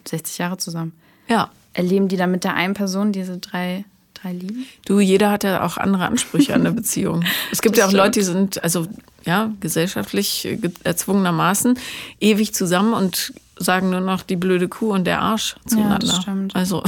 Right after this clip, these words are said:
Speaker 2: <laughs> es ist jetzt auch keine liebevolle Geschichte. Und dann gibt's Paare, die treffen sich und, ja, die entscheiden sich, äh, für, f-, tatsächlich füreinander.
Speaker 1: Mhm.
Speaker 2: Und dann bleibt das so, weil es da keine Diskussion gibt.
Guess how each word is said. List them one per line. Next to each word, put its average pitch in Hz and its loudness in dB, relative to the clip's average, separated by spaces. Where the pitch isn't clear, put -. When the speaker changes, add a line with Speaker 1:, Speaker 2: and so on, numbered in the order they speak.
Speaker 2:
<laughs> 330 -2
es - -8
ist - -2
jetzt - -2
auch 180 0
keine 170 0
liebevolle 170 -2
Geschichte. 170 0
Und 202 6
dann 233 6
gibt's 247 -2
Paare, 202 0
die 196 -2
treffen 240 0
sich 240 -6
und, - -6
ja, 214 2
die 226 -2
entscheiden 196 0
sich, 196 -4
äh, 185 0
für, - -2
f-, - -12
tatsächlich 220 0
füreinander. 180 -2
Speaker 1:
Mhm. 214 2
Speaker 2:
Und 185 -2
dann 180 0
bleibt 196 0
das - -6
so, - -8
weil 170 -2
es 170 -2
da 175 0
keine 196 2
Diskussion 170 -2
gibt. - -16